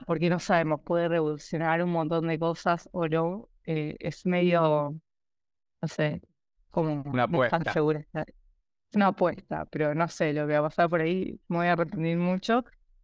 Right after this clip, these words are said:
Speaker 1: eh, y lo dejo a, a mi mamá.
Speaker 2: Bueno, oye,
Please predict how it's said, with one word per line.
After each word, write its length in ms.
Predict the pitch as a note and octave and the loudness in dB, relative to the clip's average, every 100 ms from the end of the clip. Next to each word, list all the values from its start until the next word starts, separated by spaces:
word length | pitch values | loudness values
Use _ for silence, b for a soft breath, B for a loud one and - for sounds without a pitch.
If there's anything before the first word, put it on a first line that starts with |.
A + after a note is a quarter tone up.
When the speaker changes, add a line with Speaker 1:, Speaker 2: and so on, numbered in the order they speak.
| _ | _
Speaker 1:
eh, 200 | E3+ D#3+ D#3 | -2 0 0
y 120 | D#3 | 2
lo 60 | D3+ | 0
dejo 240 | - E3 | -2 -8
a, 140 | D3+ D3+ _ _ _ _ | -8 -10 _ _ _ _
a 80 | D3 | -10
mi 60 | D3+ | -10
mamá. 140 | D3 - - - _ _ - - _ _ | -20 -20 -20 -20 _ _ -20 -20 _ _
Speaker 2:
Bueno, 200 | B2+ A#2 | 2 4
oye, 260 | A#2+ B2 | 4 4